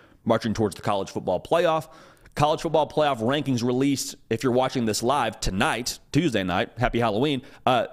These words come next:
this would be a big resume booster for Georgia if they can beat Missouri. So it's a big if, 'cause Missouri, they're gonna bring the juice offensively. Georgia's gonna get all the headlines, and they should by nature of what they've done to this point in the season and how they played against Florida.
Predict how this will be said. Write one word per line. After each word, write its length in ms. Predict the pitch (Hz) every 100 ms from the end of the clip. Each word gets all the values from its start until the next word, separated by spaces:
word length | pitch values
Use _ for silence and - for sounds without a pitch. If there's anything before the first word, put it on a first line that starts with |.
| - 101
this 200 | 131 220
would 100 | 180
be 140 | 202
a 40 |
big 220 | 131 170 127
resume 460 | 120 156 143 110
booster 340 | 95 87 - -
for 180 | 104
Georgia 380 | 95 104 101 - -
if 160 | 123 -
they 160 | 127
can 200 | 123 113
beat 280 | 92 113 -
Missouri. 480 | 95 92 104 92 - _ _ _ _ _ _ -
So 140 | -
it's 100 | 110
a 60 | 107
big 220 | 135 139
if, 280 | 175 208 -
'cause 100 | 113
Missouri, 380 | 120 110 180 120
they're 140 | 104
gonna 160 | 170 180
bring 180 | 180 170
the 80 |
juice 300 | 120 160 165
offensively. 640 | 165 143 156 151 101 69 - _ _ _ _ _ _ _ -
Georgia's 300 | 113 123 131
gonna 120 | 120
get 80 | 104
all 140 | 120
the 80 | 156
headlines, 420 | 151 139 147 147
and 200 | - 117
they 100 | 156
should 320 | 160 - 202 127
by 80 |
nature 340 | 110 127 135 117
of 120 | 92
what 160 | 120 -
they've 100 | 117
done 160 | 127
to 60 | 120
this 120 | 120
point 200 | - 135
in 60 | 113
the 60 |
season 400 | - 127 123 117
and 80 | 104
how 140 | 117
they 140 | 117 113
played 180 | 127 113
against 220 | 101 -
Florida. 400 | - 185 139